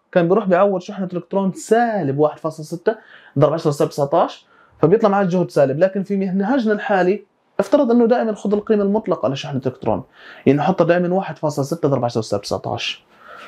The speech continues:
واحد فاصلة ستة ضرب عشرة أس سالب تسعتاش، راحت هاي مع هاي، ستة فاصلة ستة على واحد فاصلة ستة، قديش فيها؟ تقريبًا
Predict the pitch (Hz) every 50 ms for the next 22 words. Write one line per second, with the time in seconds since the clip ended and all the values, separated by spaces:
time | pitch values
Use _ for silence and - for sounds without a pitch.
0 | - _ - - 135 139 139 135 135 - 139 123 - 123 120 - 151 - _ 180
1 | 226 - - _ _ 175 143 139 123 120 117 110 117 139 - 135 131 160 208 202
2 | _ _ _ _ _ _ 139 131 - - - 139 131 131 - - - - - -
3 | - 139 - - - - - 156 170 220 - - 226 208 - 202 190 175 151 -
4 | 135 131 131 123 131 147 - _ _ _ _ _ _ - - - _ _ _ _
5 | _ - - 262 247 311 294 - 254 214 214 196 196 226 202 - - 160 170 175
6 | - 151 143 - 143 131 - 123 131 120 - - 135 156 170 196 214 - - -
7 | 151 143 143 143 - 185 - - 170 147 135 151 160